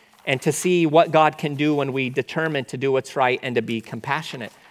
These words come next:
for his glory. I had posted something on Facebook about the importance of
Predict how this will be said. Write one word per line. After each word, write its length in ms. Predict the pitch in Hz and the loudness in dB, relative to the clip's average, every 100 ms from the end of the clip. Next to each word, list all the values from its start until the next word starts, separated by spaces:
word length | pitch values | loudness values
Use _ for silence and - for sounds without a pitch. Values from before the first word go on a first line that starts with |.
| _ _ | _ _
for 200 | 127 120 | -2 0
his 180 | 107 | -2
glory. 420 | 113 117 120 110 104 | 0 2 4 4 2
I 80 | |
had 160 | 139 135 | 0 2
posted 340 | - 180 175 | 2 2 0
something 300 | - 170 156 | -2 -2 0
on 140 | 139 127 | -2 0
Facebook 400 | 170 160 - 135 | 0 0 -2 -2
about 260 | 139 127 | 0 0
the 60 | 131 | -2
importance 560 | 120 - 160 147 151 - | -6 0 0 0 -4 0
of 200 | 117 | 0